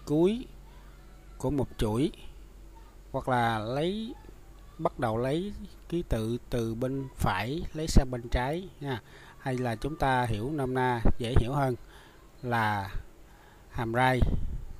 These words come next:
lấy ký tự phía bên phải. À, rồi, rai,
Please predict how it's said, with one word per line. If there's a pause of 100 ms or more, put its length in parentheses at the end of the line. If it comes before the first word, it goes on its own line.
(160)
lấy
ký
tự (360)
phía
bên
phải. (500)
À, (1000)
rồi, (520)
rai,